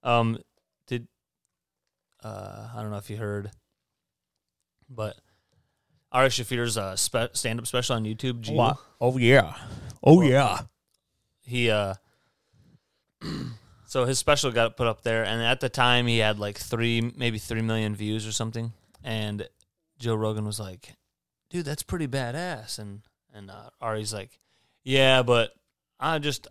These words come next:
Speaker 1: I can't wait to see what happens when I get six million."
Speaker 2: Oh, yeah.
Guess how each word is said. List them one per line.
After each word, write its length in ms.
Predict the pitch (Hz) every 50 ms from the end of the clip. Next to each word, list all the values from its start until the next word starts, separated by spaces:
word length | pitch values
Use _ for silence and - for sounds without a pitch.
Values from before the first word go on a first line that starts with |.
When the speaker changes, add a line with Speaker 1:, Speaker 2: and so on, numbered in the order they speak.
| _ _ _ _ _ _ _ _ -
Speaker 1:
I 60 | 127
can't 180 | - 165 139
wait 140 | 131 131 131
to 80 | 120 117
see 160 | - - 131
what 100 | 123 117
happens 540 | 123 120 117 - - 117 113 110 104 107 110
when 140 | 113 113 110
I 60 | 107
get 140 | 107 - -
six 280 | - - 135 - -
million." 420 | 117 104 101 90 98 104 110 120 - _ _ _ -
Speaker 2:
Oh, 280 | 151 127 120 117 113 113
yeah. 360 | 110 107 104 104 104 107